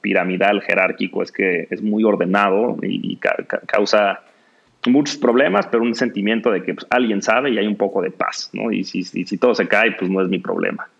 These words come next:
Y aquí es exactamente al revés. Aquí es, si, si algo se cae, es problema de todos. Y necesitamos todos juntarnos a ver cómo resolverlo. Entonces, sí, sí hay una sensación mixta de un bienestar profundo, pero al mismo tiempo de una responsabilidad profunda.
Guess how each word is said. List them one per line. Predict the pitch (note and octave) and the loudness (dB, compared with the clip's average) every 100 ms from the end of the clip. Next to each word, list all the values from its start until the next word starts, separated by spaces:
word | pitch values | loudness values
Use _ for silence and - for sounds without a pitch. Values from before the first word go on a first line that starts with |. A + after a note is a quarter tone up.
| _ _ _ _ _ _ | _ _ _ _ _ _
Y | |
aquí | G#2 A2 | 0 2
es | C3 | 2
exactamente | C3+ B2 C3 C3+ B2+ | 2 2 2 4 2
al | G#2 | 2
revés. | G2+ A#2+ G2+ | 2 2 0
Aquí | F2+ A2 | 0 0
es, | A#2 A2 | 0 0
si, | - | -6
si | D#2+ - | -4 0
algo | G2+ C3 | 2 2
se | A#2 | 0
cae, | G2 A2+ B2 | 2 2 2
es | A2+ | 0
problema | - A#2+ A2 A#2+ B2 | 0 0 2 2 0
de | E2 | 0
todos. | B2 B2+ F2 - - | 2 2 0 -4 -6
Y | |
necesitamos | - - - G#2+ A2 | -8 -6 -4 -4 -2
todos | A2+ A2+ | 0 0
juntarnos | - G2+ A2 G#2+ A2 | -2 0 0 2 0
a | |
ver | G2 G2 | 0 0
cómo | - G#2 | -2 -2
resolverlo. | F#2 F#2+ G2 A2+ F#2 F2+ - _ _ _ - _ | -2 -2 -2 0 -2 -6 -10 _ _ _ -20 _
Entonces, | _ F#2+ F2 | _ -6 2
sí, | A#2+ A#2 A2+ - | 4 4 4 0
sí | - - | -6 0
hay | A2+ | 2
una | A#2+ G#2+ | 4 2
sensación | G#2 G2 F2+ A2 A2 A2 A2+ G#2+ - _ _ _ _ - | 0 -2 0 2 2 4 2 0 -6 _ _ _ _ 0
mixta | A#2+ D3 C#3+ - G#2+ F#2+ F#2 | 4 4 0 0 2 2 0
de | - G2+ | -2 -2
un | G#2+ A2 | 0 2
bienestar | A#2+ G#2 - G#2+ A2+ | 2 0 0 0 2
profundo, | G#2 - B2 B2+ B2+ D#3 G3+ - B2 | -2 2 2 4 4 2 0 -4 -6
pero | A2 G2+ | -2 0
al | |
mismo | G#2 A2+ A2+ | 0 0 0
tiempo | A2+ A2 A#2 | 0 2 2
de | A2 | 2
una | A2 | 2
responsabilidad | A2+ - - - F#2 F#2+ A2 A#2+ - | 0 0 -6 -2 -2 0 2 2 0
profunda. | - - F2+ E2+ - | -6 -6 -4 -4 -6